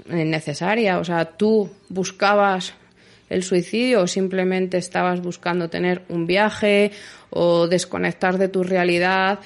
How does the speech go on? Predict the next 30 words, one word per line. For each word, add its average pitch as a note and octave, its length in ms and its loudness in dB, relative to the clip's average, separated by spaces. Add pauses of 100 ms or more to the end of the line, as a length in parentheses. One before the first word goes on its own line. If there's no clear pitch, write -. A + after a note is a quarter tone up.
(240)
y F3 140 2
te E3 120 -4
pasaste F3+ 600 -4
de F3 220 0
dosis F3+ 360 0
en F3 120 -2
un F3 80 -2
momento E3+ 280 -2
dado? D#3 340 -6
Es, D#3+ 380 -8
es - 160 -8
complejo F#3 600 0
de, D#3+ 340 0
de F3 140 0
discernir E3+ 840 0
cuándo F3 300 2
es E3 160 -2
uno E3+ 160 0
y D#3+ 60 -4
cuándo D3 260 -6
es D#3 140 -8
otro. E3 400 -10
Que F#3+ 80 0
están E3 260 0
muy F3+ 160 4
relacionados, F3+ 800 0
eso E3+ 240 -2
sí F3+ 180 -4
es D#3 180 -6
cierto. - 380 -8